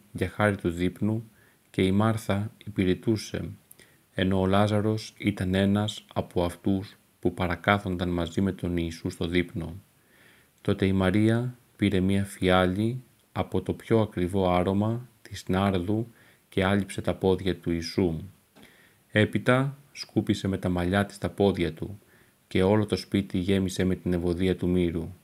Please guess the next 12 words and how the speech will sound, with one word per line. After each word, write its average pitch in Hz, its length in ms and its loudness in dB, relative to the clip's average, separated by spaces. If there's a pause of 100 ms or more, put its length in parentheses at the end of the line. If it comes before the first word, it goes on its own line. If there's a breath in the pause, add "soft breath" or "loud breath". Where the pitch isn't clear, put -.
(500 soft breath)
Λέει 98 300 4
τότε 95 300 0
ο 90 80 4
Ιούδας 87 440 0
ο 90 40 -4
Ισκαριώτης, 87 1040 -4 (140)
ένας 95 340 0
από 92 160 -6
τους 90 100 -6
μαθητές 92 600 0
του, - 200 -10 (520 soft breath)
αυτός 107 600 0